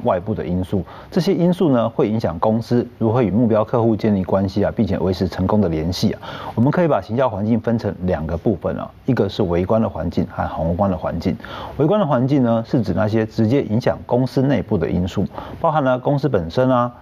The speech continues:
公司的资源啊、能力啊和结构，或是公司的文化、领导或是财务状况，都是微观环境组成的重要部分啊。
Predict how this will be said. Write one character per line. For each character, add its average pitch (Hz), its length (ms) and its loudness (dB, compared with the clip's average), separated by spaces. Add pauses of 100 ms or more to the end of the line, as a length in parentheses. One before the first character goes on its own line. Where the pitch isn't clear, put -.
(340)
公 135 120 2
司 139 120 0
的 127 80 2
资 156 200 0
源 101 220 4
啊、 107 320 2
能 98 180 2
力 127 140 4
啊 98 220 2
和 127 120 2
结 90 220 0
构， - 180 0 (120)
或 180 100 2
是 170 80 -2
公 170 180 2
司 175 140 2
的 156 80 4
文 98 180 -2
化、 - 240 -2 (340)
领 120 180 2
导 113 200 -2 (200)
或 131 100 0
是 107 80 -6
财 - 160 -4
务 117 120 4
状 104 160 2
况， 107 200 0 (160)
都 151 120 0
是 143 120 0
微 101 180 0
观 123 180 2
环 95 200 -2
境 95 240 0
组 76 160 -4
成 85 160 -2
的 87 40 0
重 95 200 2
要 90 120 2
部 90 160 -2
分 80 200 0
啊。 - 120 -6